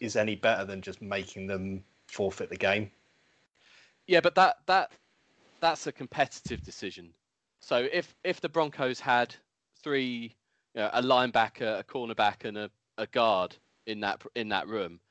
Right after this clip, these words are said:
Speaker 2: the game goes ahead and nobody really notices, and it's a decent football game.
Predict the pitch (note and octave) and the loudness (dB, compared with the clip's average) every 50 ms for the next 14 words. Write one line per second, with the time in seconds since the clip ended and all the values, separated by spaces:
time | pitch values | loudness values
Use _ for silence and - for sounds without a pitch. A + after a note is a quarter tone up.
0 | _ _ _ - A#2 - - C#3 B2 A#2+ A2 A2+ G#2+ G2+ A2 G#2 G#2 G#2 F#2+ F#2 | _ _ _ -4 0 4 4 4 4 4 2 0 2 2 2 2 4 2 2 0
1 | G2 G2+ A2 G#2+ G2+ F#2 F2+ G#2 G2+ A2 G#2 F#2+ F#2+ G2+ G#2+ A2+ G#2+ - - - | -4 -4 -4 -4 -4 -6 -8 -10 -6 -6 -6 -6 -4 -4 -4 -4 -4 -6 -14 -10
2 | - E2+ E2 F2 F#2 F#2 D2 - - - - G#2+ F#2+ - - G2+ - - - - | -10 -10 -10 -10 -10 -10 -10 -12 -12 -6 -4 -4 -4 -4 -8 -14 -10 -8 -8 -8
3 | - G2+ - - F#2 | -8 -8 -4 -2 -2